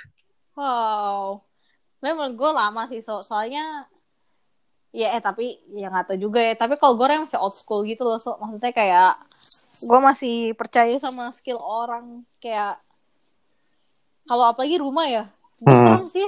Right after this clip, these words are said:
Speaker 1: kalau misalnya di ini sama, maksudnya kayak gue lebih suka, lu tahu taste gue gitu.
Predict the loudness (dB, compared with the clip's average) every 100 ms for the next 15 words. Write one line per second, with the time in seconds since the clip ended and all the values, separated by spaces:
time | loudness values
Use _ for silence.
0 | -2 -2 0 -2 -2 -2 -2 -4 -4 -4
1 | -4 -4 -2 0 2 4 4 4 4 2
2 | 0 _ _ _ _ -4 0 2 0 -2
3 | _ -2 0 4 2 2 -6 -2 -2 0
4 | 0 2 0 -2 -8 -8 -12 -12 -6 -4
5 | -6 -10 -12